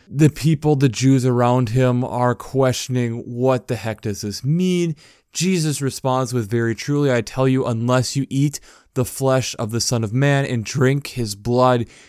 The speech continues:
you have no life in you. Those who eat my flesh and drink my blood have eternal life, and I will raise them up on the last day. For my flesh is true food, and my blood is true drink. Those who eat my flesh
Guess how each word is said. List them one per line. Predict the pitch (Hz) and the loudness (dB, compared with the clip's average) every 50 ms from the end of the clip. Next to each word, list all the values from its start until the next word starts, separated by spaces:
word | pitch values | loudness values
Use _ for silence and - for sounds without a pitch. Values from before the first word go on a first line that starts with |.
| _ - | _ -6
you | 127 120 135 143 147 131 | -2 2 4 4 4 2
have | - - 127 127 131 135 135 127 110 113 | 0 -4 -6 -4 -2 0 -2 -2 -2 -2
no | 117 120 120 | -2 -2 -2
life | 117 113 110 110 110 110 107 104 - - | -2 -2 -2 -2 -2 -2 -2 -4 -8 -10
in | - 113 107 104 104 | -10 -8 -8 -6 -6
you. | 98 87 85 87 101 - - | -8 -10 -10 -12 -14 -12 -4
Those | 107 117 147 151 160 165 165 156 135 - | 2 4 6 6 6 6 4 2 0 0
who | - 160 160 - - | 0 -2 -2 -2 -2
eat | 156 147 147 147 139 135 | 0 2 2 0 0 0
my | 139 127 123 117 | -2 0 0 -2
flesh | - - - 127 123 120 113 107 - - | -4 -6 -6 -2 -2 0 0 -2 -4 -6
and | - 123 110 | -6 -6 -4
drink | - 131 135 143 143 | -2 0 -2 -2 -2
my | - 151 139 | -2 -4 -4
blood | 113 120 113 110 110 107 | -2 -2 -2 -2 -2 -2
have | 110 117 117 123 | -2 -2 0 0
eternal | 123 107 - - 127 127 131 127 | 0 -2 -2 -2 -2 0 0 0
life, | 123 120 117 110 104 113 | 0 0 0 0 -2 -4
and | - 110 | -4 -4
I | 113 113 | -2 0
will | 117 120 120 117 | 0 0 -2 -2
raise | 110 113 117 123 127 123 127 | 0 0 0 0 0 -2 -2
them | 123 117 117 | -4 -4 -4
up | 110 107 - | -4 -6 -6
on | 107 | -6
the | 110 107 | -8 -6
last | 107 107 110 110 110 - - | -6 -4 -4 -4 -6 -6 -4
day. | 139 135 127 117 107 | -2 -2 -2 -2 -4
For | - - 120 | -4 -4 -2
my | 113 123 127 139 | 0 0 0 0
flesh | 135 - - 151 151 156 160 151 - - | -2 -4 -4 -2 0 0 0 -2 -4 -6
is | - 151 147 143 135 - - - - - _ _ - | -4 -2 0 0 -2 -2 -6 -14 -20 -20 _ _ -16
true | - - - 180 190 190 160 | -12 -6 -4 -2 -2 -2 -2
food, | - - - 143 127 113 104 104 - - | -4 -2 0 0 2 2 0 -2 -6 -6
and | 107 113 120 | -4 -2 -2
my | 120 120 | -2 -2
blood | 110 104 113 117 123 127 131 131 | -2 -2 0 0 2 2 2 0
is | 113 123 113 104 - | 0 -2 -2 -4 -4
true | - - - - 147 147 143 139 | -8 -10 -4 0 2 4 4 2
drink. | - 123 120 110 104 98 - - - - - _ - | 2 0 0 0 -2 -4 -8 -14 -20 -20 -14 _ 0
Those | 143 151 156 143 147 | 2 4 4 4 2
who | 156 165 - | 0 -2 -2
eat | 151 165 - 165 | -2 -4 -2 -2
my | 175 175 175 | -2 -2 -2
flesh | 139 - - 123 117 110 107 101 - | -2 -4 -6 -4 -2 -2 -2 -4 -6